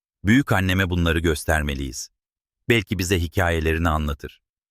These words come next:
Eve döndüklerinde büyük anneleri onları kapıda karşıladı. Ada heyecanla sandığı gösterdi. "Büyük anne, tavan arasında bir hazine bulduk.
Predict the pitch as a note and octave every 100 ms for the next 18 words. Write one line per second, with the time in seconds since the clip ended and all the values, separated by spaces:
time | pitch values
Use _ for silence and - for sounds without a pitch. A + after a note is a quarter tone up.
0 | _ _ _ _ _ _ - E2+ F2+ E2
1 | D2+ C#2 - D2 C2+ C2+ D#2+ - _ _
2 | _ D#2+ G2+ - E2 C#2+ C2+ C2 D2+ E2+
3 | D#2+ D#2+ D2+ - D#2 D#2 C#2+ D2 C2+ -
4 | B1+ A#1 - _ _ _ _ _ _ _
5 | D#2+ D#2 D#2+ D#2+ _ _ _ F#2 E2+ D#2
6 | F#2+ F#2 D#2+ - D#2 D2 D2 C#2+ C#2+ C2
7 | - C#2 B1+ B1 _ _ _ _ _ _
8 | _ F2+ G2 - D#2+ C2+ B1+ - _ _
9 | _ _ E2+ F#2+ G2+ D2+ D2 D#2 D#2 D2+
10 | D#2 D#2+ D2+ D2+ D2 C#2 C2 - -